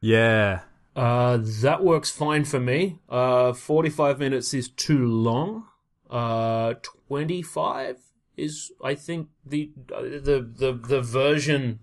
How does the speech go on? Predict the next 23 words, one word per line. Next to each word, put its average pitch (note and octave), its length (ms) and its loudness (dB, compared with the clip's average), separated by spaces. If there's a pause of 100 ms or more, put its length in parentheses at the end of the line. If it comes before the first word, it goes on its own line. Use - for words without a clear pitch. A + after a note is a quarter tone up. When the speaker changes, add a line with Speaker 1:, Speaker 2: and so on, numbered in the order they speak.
Speaker 2:
that B2+ 140 2
was A#2 180 -6
originally B2+ 680 -2
posed. E3 600 -4 (1120)
Speaker 1:
Yeah, C3+ 160 2
you E3+ 60 4
Speaker 2:
I C#3+ 100 4
Speaker 1:
can, D3+ 140 0
you C#3+ 60 0
can B2+ 120 2
mix B2 160 4
it C#3 40 2
Speaker 2:
like G#2+ 100 2
Speaker 1:
up. C3+ 140 -2
Speaker 2:
that. C3 400 0 (300)
Um, C#3+ 680 0 (840)
sometimes, A#3+ 880 -2
yeah, E3 840 -2
look, D3 220 -2
for, D3 260 -2
for D3 200 -6
process F3 760 -2
work, B2+ 520 -2